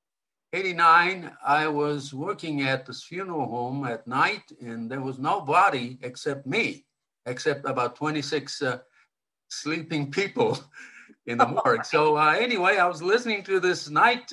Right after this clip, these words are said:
uh, talk show that came from Las Vegas. I could hear it. I could catch it in Los Angeles. And I was listening to this talk program, and there was this so-called scientist who claimed that he had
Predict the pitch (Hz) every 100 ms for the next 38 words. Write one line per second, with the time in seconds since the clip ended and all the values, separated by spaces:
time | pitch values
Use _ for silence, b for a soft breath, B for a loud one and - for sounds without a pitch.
0 | - 160 156 147 156 240 269 - 180 185
1 | 143 127 151 - b b b b _ 127
2 | 143 156 139 - _ _ _ _ _ _
3 | _ - - 180 170 170 156 151 139 160
4 | 185 147 143 143 143 110 107 196 220 120
5 | 104 - 127 127 120 - 170 170 143 135
6 | 120 110 110 - 139 135 104 101 110 117
7 | 113 123 135 123 120 120 190 220 170 139
8 | 131 113 110 - - _ _ _ _ _
9 | - 139 143 - 151 156 143 143 143 135
10 | 123 143 156 151 160 151 120 131 - -
11 | - - - _ _ _ - 165 - 156
12 | 139 - 165 220 151 135 135 139 - 131
13 | 135 139 - 165 208 220 156 131 131 117
14 | 135 143 131 127 131